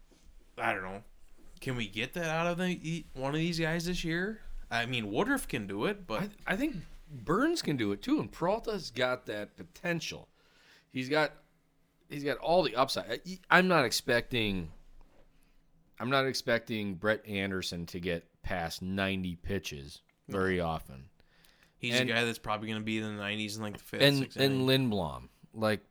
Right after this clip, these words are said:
Speaker 2: probably not gonna be that guy that's gonna get you very deep in the ball game.
Speaker 1: Right.
Speaker 2: He might have a couple,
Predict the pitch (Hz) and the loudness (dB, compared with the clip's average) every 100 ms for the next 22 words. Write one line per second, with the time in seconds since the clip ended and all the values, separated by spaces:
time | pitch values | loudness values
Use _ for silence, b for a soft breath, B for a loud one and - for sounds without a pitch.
0 | - 147 135 143 147 147 143 135 117 113 | -2 4 8 8 6 2 2 4 6 6
1 | 113 - 110 110 107 98 98 98 95 92 | 6 2 -2 0 0 0 0 2 0 0
2 | 95 87 90 90 - 92 87 87 - 90 | -4 -2 -2 -4 -8 -6 -2 -2 -4 -2
3 | 90 87 85 80 85 85 85 78 64 62 | -2 -2 -4 -6 -8 -6 -6 -6 -10 -20
4 | - _ _ - - - - 262 277 262 | -20 _ _ -6 -6 -8 -6 4 6 6
5 | 247 233 214 - 175 180 170 165 | 6 4 4 6 6 6 4 4